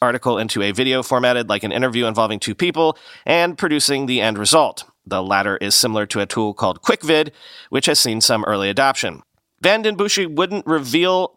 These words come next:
much about how the tools were built, but regardless of their origins, they're coming at a critical time for generative A I and its impacts on how people work.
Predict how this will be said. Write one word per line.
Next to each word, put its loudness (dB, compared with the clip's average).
much 2
about 4
how 4
the -6
tools -2
were 0
built, 2
but 2
regardless 0
of -2
their 2
origins, 0
they're 2
coming 0
at 2
a -2
critical -2
time 2
for -2
generative 0
A 4
I 4
and -2
its -4
impacts -2
on 0
how 0
people -4
work. 2